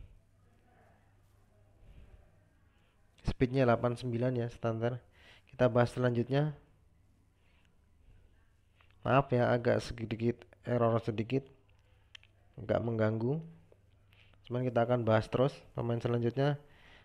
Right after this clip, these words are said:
adalah tadi Bernardo Silva udah, selanjutnya kita ke Kevin De Bruyne ya. Sebagai A M F, umur dua puluh delapan tahun, level satu sembilan tiga, sedangkan level tertinggi dia mencapai sembilan tujuh.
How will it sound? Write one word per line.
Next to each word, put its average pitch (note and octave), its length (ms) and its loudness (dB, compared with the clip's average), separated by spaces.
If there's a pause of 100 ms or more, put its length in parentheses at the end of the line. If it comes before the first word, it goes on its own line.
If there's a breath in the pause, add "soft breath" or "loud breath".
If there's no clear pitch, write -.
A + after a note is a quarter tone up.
(120)
adalah C3 960 4
tadi C#3 640 -2
Bernardo B2+ 400 2
Silva C3 320 4
udah, C3 180 4
selanjutnya C3 380 2
kita C#3 260 -2
ke B2+ 120 0 (360 loud breath)
Kevin C3+ 540 0
De B2+ 100 2
Bruyne A#2+ 480 2
ya. G#2 220 -2 (1800 soft breath)
Sebagai A#2+ 320 0
A A#2 240 2
M A#2 80 0
F, C3 240 0 (720 loud breath)
umur C3 320 0
dua B2+ 160 8
puluh B2+ 240 6
delapan A#2+ 240 4
tahun, B2+ 320 6
level C3 240 0
satu C#3 240 0
sembilan C3+ 320 2
tiga, D#3+ 160 2
sedangkan C3 320 0
level B2 240 0
tertinggi C3+ 400 -4
dia C3+ 160 0
mencapai B2 320 -2
sembilan A#2 320 0
tujuh. A#2 320 -2